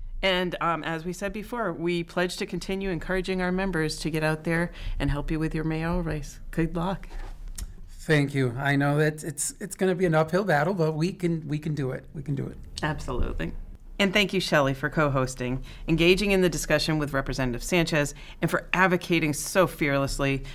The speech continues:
Speaker 1: and engaging our P S R Ps in ensuring safe working conditions and really just being a labor champion overall. And good luck to you in your upcoming election as A F L C I O Vice President.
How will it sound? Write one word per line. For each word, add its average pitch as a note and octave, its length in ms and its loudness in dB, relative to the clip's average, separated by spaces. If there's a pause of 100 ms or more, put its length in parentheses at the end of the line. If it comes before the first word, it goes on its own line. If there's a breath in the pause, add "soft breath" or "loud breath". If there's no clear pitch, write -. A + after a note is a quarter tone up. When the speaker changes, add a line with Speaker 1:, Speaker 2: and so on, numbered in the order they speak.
(140 loud breath)
Speaker 1:
and D#3 100 2
engaging D#3 480 2
our C#3+ 120 2
P D3+ 120 -4
S C#3 160 0
R C3+ 120 -2
Ps C3+ 300 -2
in D3+ 200 0
ensuring D3+ 400 0
safe D#3+ 420 0
working D3 320 0
conditions C#3 640 -2 (360 loud breath)
and G3 480 0
really A3 320 6
just F#3 280 2
being D3+ 200 2
a C#3+ 40 0
labor C#3 260 0
champion C3+ 460 -2
overall. C3 500 -2 (200)
And D3 220 -2
good C#3+ 160 -2
luck D#3+ 180 -2
to - 140 -2
you F#3 60 2
in F#3 100 2
your F3+ 160 2
upcoming F#3+ 360 0
election A3 540 0
as D#3+ 280 -2
A E3 120 0
F E3 140 -2
L E3 100 0
C E3 180 -6
I E3+ 220 0 (100)
O G3 220 -4
Vice E3 220 -6
President. G3 520 -8